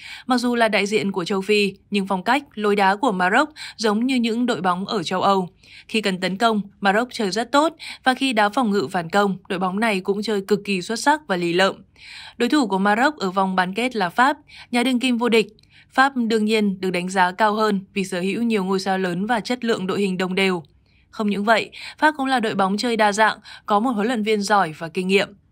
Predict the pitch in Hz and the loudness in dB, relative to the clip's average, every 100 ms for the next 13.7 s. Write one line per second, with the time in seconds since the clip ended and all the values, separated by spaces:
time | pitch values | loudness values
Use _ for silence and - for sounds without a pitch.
0 | _ - - - 226 202 185 185 185 196 | _ -20 -14 -2 2 2 2 0 -2 -2
1 | 190 185 190 269 302 - - - 294 294 | 0 0 0 0 -2 -6 -20 -2 -2 2
2 | 214 185 175 180 196 233 269 294 226 185 | 0 2 -2 0 0 0 -2 -2 -2 0
3 | 196 196 196 180 185 175 208 156 190 220 | 0 2 2 -2 -6 -2 -2 0 -2 -2
4 | 262 220 - 180 180 190 180 175 190 196 | 2 0 0 -6 -6 -4 -2 -2 0 0
5 | 190 _ _ - - - 247 214 185 196 | -2 _ _ -20 -20 -8 -4 2 2 2
6 | 208 196 185 196 175 202 190 185 170 185 | -2 -2 -2 -4 -2 -2 0 -2 -2 2
7 | 226 277 - 220 254 190 196 208 202 185 | 2 0 -4 -2 0 0 0 -2 0 0
8 | - 226 226 214 214 208 202 202 196 175 | 2 0 -2 -4 -2 0 0 0 0 -2
9 | 175 170 175 196 196 185 - - - - | -2 -2 0 2 2 0 -10 -20 -18 -2
10 | 202 202 247 220 185 185 180 202 220 226 | -2 0 0 0 0 0 0 0 -2 -2
11 | 190 185 196 208 202 254 254 311 311 - | -4 -6 -2 -4 -2 -4 2 2 2 -20
12 | - - 254 247 262 247 208 214 247 220 | -16 -2 0 2 0 0 0 2 0 0
13 | 190 190 220 220 226 269 | 0 0 0 0 2 2